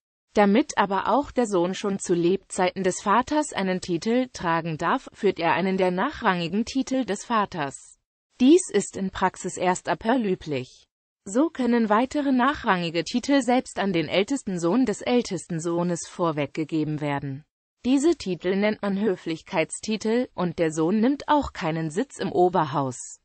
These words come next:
Nachgeborene Kinder eines Peers führen keinen erblichen Adelstitel, heißen aber The Honorable, M R, Miss oder M R S.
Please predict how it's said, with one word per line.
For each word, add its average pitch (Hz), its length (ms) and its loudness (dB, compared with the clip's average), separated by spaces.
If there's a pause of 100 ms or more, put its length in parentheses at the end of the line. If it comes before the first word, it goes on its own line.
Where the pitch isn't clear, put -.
(340)
Nachgeborene 190 800 2
Kinder 202 420 0
eines 180 360 -2
Peers 220 420 -2
führen 196 400 2
keinen 185 340 -2
erblichen 175 520 -4
Adelstitel, 220 1080 0
heißen 175 360 -4
aber 190 340 2
The 233 160 0
Honorable, 143 680 -2 (280)
M 190 220 2
R, 220 420 -2
Miss 180 280 -2
oder 208 220 2
M 165 140 -2
R 190 240 4
S. - 340 -8